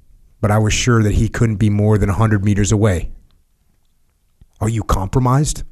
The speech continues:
Over?" he asked. I confirmed that I was. "Are you happy with the immediate action drill? Over?"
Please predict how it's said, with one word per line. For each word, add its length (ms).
Over?" 340
he 160
asked. 440
I 100
confirmed 540
that 80
I 100
was. 580
"Are 100
you 120
happy 320
with 140
the 100
immediate 380
action 340
drill? 420
Over?" 440